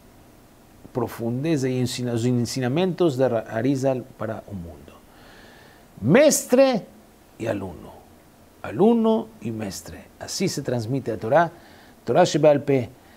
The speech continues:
a forma de estudiar la Torá. Quien quiere inventar otra forma, no da cierto. Esto que nos enseña uno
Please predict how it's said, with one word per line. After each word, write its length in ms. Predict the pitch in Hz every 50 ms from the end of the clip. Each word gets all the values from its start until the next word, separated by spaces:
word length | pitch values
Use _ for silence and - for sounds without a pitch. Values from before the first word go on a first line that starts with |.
| - - -
a 100 | - -
forma 400 | - - 233 262 247 226 220 196
de 100 | 190 180
estudiar 320 | 175 - - 160 165 156
la 100 | 147 -
Torá. 340 | - 139 131 - 107 90 - - - - - - - - - -
Quien 220 | - 143 139 139
quiere 260 | 127 - 180 180 170
inventar 500 | 165 147 131 135 131 120 139 131 - - -
otra 320 | 180 185 175 180 - 165
forma, 600 | 156 - - 151 143 135 127 131 143 147 143 - - - - - - -
no 140 | 113 113 107
da 140 | 98 95 92
cierto. 360 | - - 80 - - - - - - - _ _ - _ _ - _ _ - _ - - - - - - - - - _ _ - - - _ - _ _ -
Esto 320 | - 170 170 - - 151 -
que 100 | 143 135
nos 140 | 127 110 -
enseña 400 | 123 - - 151 151 151 139 - - - -
uno 260 | 208 220 160 107